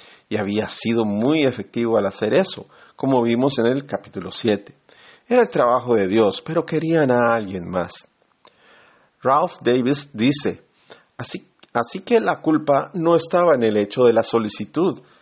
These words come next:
sino en el motivo de la solicitud. No fue la solicitud en sí, sino lo que estaba detrás de la solicitud,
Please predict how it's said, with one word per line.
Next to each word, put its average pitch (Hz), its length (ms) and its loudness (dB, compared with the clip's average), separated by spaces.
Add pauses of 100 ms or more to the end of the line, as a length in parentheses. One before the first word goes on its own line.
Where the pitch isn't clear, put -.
sino 107 500 0
en 117 80 2
el 113 100 0
motivo 123 500 0
de 104 100 0
la 95 100 -4
solicitud. 95 720 -4 (640)
No 233 180 2
fue 208 220 -2
la 185 120 2
solicitud 117 640 -2
en 104 140 0
sí, 110 360 -2
sino 117 560 -2 (220)
lo 139 220 0
que 135 100 -6
estaba 123 420 2
detrás 131 400 -2
de 190 100 -4
la 117 120 0
solicitud, 107 760 -4